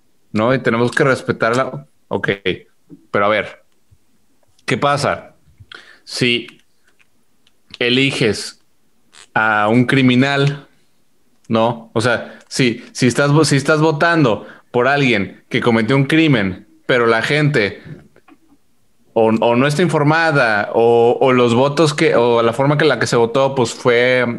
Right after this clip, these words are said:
muy a modo, o lo que tú quieras, el proceso de, le-, de selección, yo no sé cómo estuvo el proceso de, de selección, no sé si,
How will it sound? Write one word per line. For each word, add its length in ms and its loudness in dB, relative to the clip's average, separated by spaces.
muy 280 2
a 80 2
modo, 360 2
o 40 4
lo 120 2
que 100 0
tú 100 0
quieras, 460 -2
el 80 -8
proceso 300 0
de, 60 4
le-, 100 2
de 120 2
selección, 480 -2
yo 80 2
no 60 2
sé 100 -2
cómo 140 2
estuvo 160 0
el 40 -6
proceso 240 -2
de, 340 -2
de 180 -2
selección, 380 -2
no 100 -2
sé 100 -6
si, 220 0